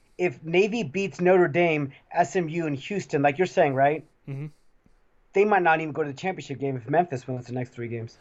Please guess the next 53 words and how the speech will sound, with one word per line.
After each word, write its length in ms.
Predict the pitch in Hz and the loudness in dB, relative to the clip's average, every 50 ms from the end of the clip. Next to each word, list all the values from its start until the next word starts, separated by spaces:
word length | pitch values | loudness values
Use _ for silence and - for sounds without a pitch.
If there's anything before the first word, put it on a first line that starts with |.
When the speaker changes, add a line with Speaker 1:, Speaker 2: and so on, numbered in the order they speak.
| _ - - | _ -4 2
Speaker 2:
Well, 100 | 196 196 | 4 6
that's, 240 | 202 190 - - | 6 6 6 2
okay, 260 | 175 160 160 - 156 135 | 0 0 0 0 -2 -2
let 120 | 147 151 | -2 -2
me 60 | 156 | -2
look 100 | 156 147 | -2 -2
at 20 | 147 | -2
that, 120 | 135 120 | -4 -4
too. 100 | - 147 | -4 -2
That's 200 | 147 151 147 - | 0 0 0 2
also, 240 | 147 143 139 - 156 | 0 0 0 -2 -2
we 40 | 143 | -2
gotta 140 | 143 135 | -2 -2
consider. 340 | 127 - - - 190 156 135 | -2 -4 -6 -4 -4 -2 0
That's 240 | 135 135 139 - - | 0 -2 -2 -4 -6
one 180 | 143 139 135 135 | -6 -6 -6 -6
thing. 380 | 135 135 131 127 110 117 127 - | -6 -8 -8 -10 -12 -16 -18 -16
See, 220 | - - 151 151 | -14 -12 -10 -8
that's 160 | 139 131 - | -8 -8 -6
why 80 | 147 135 | -6 -6
we're 100 | 131 120 | -6 -6
here. 220 | - 170 139 120 | -4 -4 -4 -4
We 100 | 120 127 | -4 -6
gotta 180 | 131 123 120 107 | -6 -6 -6 -6
watch 220 | 110 131 143 143 - | -6 -8 -8 -8 -8
each 120 | 131 - | -10 -10
other's 180 | 135 120 120 127 | -10 -10 -8 -6
back. 320 | 175 139 104 - - - _ - - | -6 -6 -6 -8 -14 -20 _ -20 -20
<laughs> 140 | - _ - | -20 _ -6
You 120 | 165 180 170 | -2 0 0
know? 100 | 143 151 | 2 4
Speaker 1:
Right. 240 | 180 180 151 - - _ _ - - - | 4 4 4 2 -2 _ _ -20 -20 -4
Speaker 2:
But, 220 | 165 156 190 185 - | 2 4 6 6 6
Speaker 1:
So 80 | 220 165 | 6 4
Speaker 2:
okay, 100 | 170 185 185 214 | 2 2 -2 -4
Speaker 1:
Mem-, 120 | 240 - _ _ | -6 -8 _ _
so 160 | - - 233 | -6 -2 -2
Speaker 2:
'cause 80 | 208 - | 0 2
Speaker 1:
Navy 240 | 196 202 226 220 208 | 2 2 2 0 -2
Speaker 2:
Memphis 220 | 165 - 180 175 | -6 -6 -6 -6
Speaker 1:
is, 20 | 147 139 147 - - - | -6 -8 -18 -20 -16 -6
technically 480 | - 208 208 - 196 190 175 165 165 | -2 -2 -2 -2 -4 -8 -6 -8 -8
does 180 | 139 143 165 147 | -8 -8 -6 -2
not 220 | 160 170 165 165 | 0 0 0 0
control 280 | - - - - 156 156 | -4 -10 -8 -6 -6 -4
their 120 | 147 147 | -4 -4
own 100 | 143 135 | -4 -2
destiny 440 | 131 156 175 - - 135 127 127 127 - - _ - | -2 -2 -2 -4 -4 -6 -6 -6 -8 -10 -14 _ -2
from 100 | 143 135 | 0 4
that 180 | 160 165 165 160 | 4 4 4 2
point 140 | 143 127 117 | -2 -6 -6
of 40 | 104 | -8
view. 160 | 110 117 | -14 -18